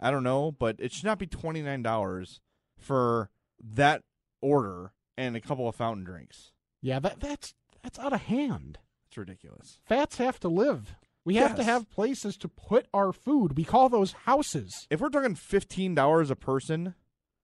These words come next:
Speaker 1: when one of the per people is eight,
Speaker 2: Yeah.
Speaker 1: that, you might be charging too much. And then I got Hope a, uh, this was a separate order, so this is
Speaker 2: Okay.
Speaker 1: not part of the thirty.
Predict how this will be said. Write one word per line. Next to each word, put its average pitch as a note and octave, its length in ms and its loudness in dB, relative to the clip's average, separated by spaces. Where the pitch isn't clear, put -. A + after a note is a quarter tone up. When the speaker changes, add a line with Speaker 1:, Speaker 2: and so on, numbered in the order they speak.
Speaker 1:
when C3+ 240 -2
one D3+ 140 2
of F#3 100 2
the F3 100 2
per - 240 -12
people F3+ 440 -2
is B2+ 140 0
eight, D#3 360 -8
Speaker 2:
Yeah. B2 320 -10
Speaker 1:
that, D#4+ 300 0
you A3 220 -4
might C#4 220 6
be A#3+ 100 0
charging E3 420 2
too D3+ 140 -4
much. A2+ 320 -4
And G#3 120 2
then D4+ 120 6
I C#4+ 60 6
got B3+ 200 4
Hope G3+ 260 6
a, D3+ 240 4
uh, B2+ 180 4
this A3 220 -2
was A3 120 -6
a D3+ 40 -2
separate G3 360 0
order, C3+ 320 2
so - 140 -10
this F3+ 160 0
is F#3+ 60 -2
Speaker 2:
Okay. - 60 0
Speaker 1:
not A3+ 160 4
part A#3+ 200 0
of A#3+ 60 -2
the A3+ 80 -10
thirty. D#3 420 -2